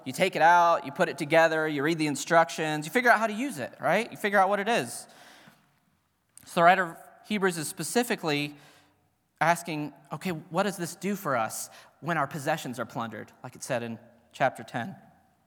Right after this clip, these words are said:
What does it do for us whose faith, like in our confession of sin this morning, is, is feeble and faltering? What does it do for us when we're tempted to walk away?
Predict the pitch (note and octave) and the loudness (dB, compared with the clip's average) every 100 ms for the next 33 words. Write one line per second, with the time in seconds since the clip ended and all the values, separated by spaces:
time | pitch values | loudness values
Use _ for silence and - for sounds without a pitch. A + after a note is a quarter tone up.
0 | _ _ _ _ _ _ _ _ _ _ | _ _ _ _ _ _ _ _ _ _
1 | - A3 G3+ D3 E3+ A3 - D3+ A#2+ A#2 | 0 0 0 -4 -4 -4 0 2 2 -2
2 | - - - _ _ _ _ _ E3+ - | -14 -16 -20 _ _ _ _ _ -4 -4
3 | - G3 F3+ D3+ - - _ _ _ _ | -2 -2 -2 -6 -12 -20 _ _ _ _
4 | F3 D3+ E3+ D#3 C#3+ E3 D#3+ F3 F3 D3 | 2 2 2 -2 -2 -6 2 2 0 -10
5 | - - E3+ D#3 D3 - _ _ - C3+ | -10 -6 -4 -4 -8 -14 _ _ -16 -10
6 | D3+ D3 C#3+ A#2+ - - C#3 A#2 - - | -2 -2 -2 -8 -10 -12 -14 -12 -16 -18
7 | _ _ _ - - F3+ D3+ A#2+ A2+ A#2+ | _ _ _ -20 -8 -6 -4 -6 -8 -8
8 | - D3+ D#3+ A#2+ A2 A#2+ - _ _ _ | 0 0 0 -10 -12 -16 -20 _ _ _
9 | - - F#3 G3+ F3+ F#3+ A#3+ - E3 D#3+ | -20 0 2 2 -2 -2 -2 2 2 2
10 | E3+ D3 C#3+ F3 E3+ D3+ D3 D3 D3 C#3 | -4 -4 0 -2 0 0 2 2 2 0
11 | B2+ | 0